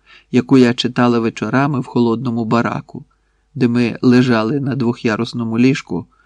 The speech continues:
часто не роздягаючись. "А як же ти з південної Франції, з самого Марселя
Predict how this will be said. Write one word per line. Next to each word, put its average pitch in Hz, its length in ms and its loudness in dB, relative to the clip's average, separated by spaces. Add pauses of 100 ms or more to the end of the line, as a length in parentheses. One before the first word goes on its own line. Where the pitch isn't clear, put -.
(220)
часто 120 580 -2
не 120 240 2
роздягаючись. 127 1080 -4 (1040)
"А - 120 -4
як 170 340 4
же 151 160 -2
ти 190 420 0
з - 80 -12
південної 135 880 2 (160)
Франції, - 960 -2
з 123 120 -8
самого 143 540 2
Марселя 180 840 -2